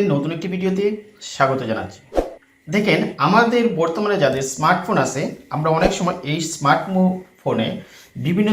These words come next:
ধরনের অ্যাপস ব্যবহার করি, কিন্তু সেই অ্যাপস ব্যবহার করতে কিংবা অ্যাপস ইনস্টল করতে বা অ্যাপস আপডেট করতে আমাদের প্লে স্টোর প্রয়োজন হয়, কিন্তু অনেক সময় আমাদের মোবাইলে প্লে স্টোর খুঁজে পাই না।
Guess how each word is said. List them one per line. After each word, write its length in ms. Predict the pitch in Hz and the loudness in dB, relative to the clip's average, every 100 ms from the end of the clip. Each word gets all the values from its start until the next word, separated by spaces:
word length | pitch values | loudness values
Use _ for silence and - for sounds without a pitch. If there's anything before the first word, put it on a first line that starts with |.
| 208 | 4
ধরনের 240 | 208 208 - 120 | 2 0 -4 2
অ্যাপস 260 | 143 - - 120 | 2 2 -4 -6
ব্যবহার 260 | 123 - - | -4 -4 -8
করি, 140 | - - - - - - | -4 -4 -4 -16 -20 -14
কিন্তু 160 | - 220 - | -4 0 2
সেই 140 | 220 - | 2 6
অ্যাপস 220 | 190 - 180 | 4 4 2
ব্যবহার 300 | 160 151 165 - | 2 4 4 4
করতে 260 | 160 120 117 117 | -2 -2 -6 -6
কিংবা 220 | 147 156 147 - | -4 -2 -2 2
অ্যাপস 240 | 165 - - - | 4 4 0 -4
ইনস্টল 280 | 180 185 220 - | -2 2 0 0
করতে 200 | 135 - 110 | -2 -2 -4
বা 80 | - | -2
অ্যাপস 240 | 170 180 - - - 147 | 2 2 2 -8 0 2
আপডেট 280 | 180 202 - | 2 0 0
করতে 240 | 127 - 151 - - 120 | -4 -4 -8 -10 -12 -6
আমাদের 240 | 131 143 - - | -2 0 -2 -2
প্লে 140 | 131 143 | 0 0
স্টোর 220 | - 202 226 - - | 2 2 2 -2 -10
প্রয়োজন 280 | - 120 107 92 | -4 -2 -2 -6
হয়, 140 | - - _ - - _ _ _ | -12 -20 _ -20 -20 _ _ _
কিন্তু 200 | 240 226 214 220 | 0 2 4 4
অনেক 160 | 269 277 | 6 4
সময় 240 | - 147 - - 135 | 4 4 2 0 2
আমাদের 260 | 147 151 151 | 2 4 4
মোবাইলে 380 | 147 196 185 123 - - _ | 4 6 4 4 -2 -6 _
প্লে 140 | - 139 151 | -2 0 0
স্টোর 200 | 196 220 - - - | 0 0 -2 -8 -4
খুঁজে 220 | 160 156 147 | -2 0 0
পাই 140 | 98 | -2
না। 60 | 98 | -4